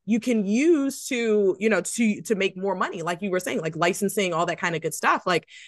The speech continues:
you could really, once you start to take, um, I know for me, like once I took stock of all of the stuff I've created,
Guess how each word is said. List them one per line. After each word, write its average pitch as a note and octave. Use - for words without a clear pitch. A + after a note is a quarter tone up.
you C4
could G#3+
really, A#3
once A#3+
you D#4
start B3
to B3
take, G#3
um, F#3
I F#3
know B3+
for A#3+
me, G3+
like E3
once A3+
I D4+
took -
stock F#3+
of F3
all F#3
of F3
the D#3+
stuff -
I've F3+
created, G3